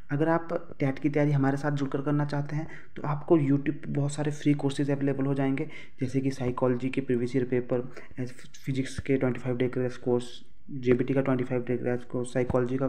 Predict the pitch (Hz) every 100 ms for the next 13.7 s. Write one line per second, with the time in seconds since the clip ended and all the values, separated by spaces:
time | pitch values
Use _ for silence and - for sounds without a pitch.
0 | 127 123 120 - 127 - 127 123 - -
1 | - - - - - 135 139 143 127 127
2 | 127 127 113 - - 123 123 - - -
3 | 131 131 131 127 127 123 135 151 139 135
4 | 175 - 113 - - - - 127 139 143
5 | 160 151 143 123 117 131 123 123 135 143
6 | 135 143 147 143 - - - 120 123 143
7 | 151 - - - - - - - - -
8 | 131 123 143 147 139 101 92 - - -
9 | - - - - 123 - 147 131 139 147
10 | 147 143 143 143 143 147 160 - 143 139
11 | 135 143 139 139 - 151 160 - - 139
12 | 139 135 139 139 139 131 127 139 135 139
13 | 139 135 143 135 135 127 160